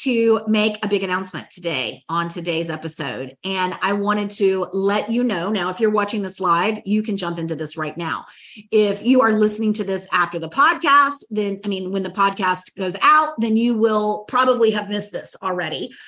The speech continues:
So I apologize, but you can still get in on it, just not at the, the, the discount that I'm about to offer today.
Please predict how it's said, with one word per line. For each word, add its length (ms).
So 400
I 80
apologize, 680
but 100
you 100
can 140
still 200
get 140
in 140
on 160
it, 200
just 240
not 220
at 80
the, 260
the, 260
the 100
discount 560
that 100
I'm 120
about 180
to 100
offer 300
today. 320